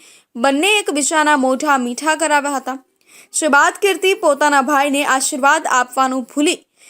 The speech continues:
ત્યાંથી હાથ મિલાવીને ચાલતી થતા ત્યાં હાજર પોલીસ જવાને કીર્તિ પટેલને કહ્યું, "માથે હાથ મૂકીને આશીર્વાદ આપતા તો શીખ."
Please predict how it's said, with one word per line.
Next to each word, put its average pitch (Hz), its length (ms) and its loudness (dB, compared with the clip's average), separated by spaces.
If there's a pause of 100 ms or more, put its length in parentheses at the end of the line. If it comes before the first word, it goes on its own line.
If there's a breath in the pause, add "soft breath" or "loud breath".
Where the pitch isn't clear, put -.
(200 soft breath)
ત્યાંથી 381 420 0
હાથ 330 340 0
મિલાવીને 254 540 0
ચાલતી 294 500 0
થતા 285 460 -2 (380 soft breath)
ત્યાં 320 160 0
હાજર 302 500 0
પોલીસ 330 380 2
જવાને 294 360 0
કીર્તિ 320 500 -4
પટેલને 349 500 -2
કહ્યું, 311 380 -4 (520 soft breath)
"માથે 277 420 2
હાથ 330 340 0
મૂકીને 330 340 -2
આશીર્વાદ 277 680 0
આપતા 240 400 0
તો 330 160 -4
શીખ." 349 320 -4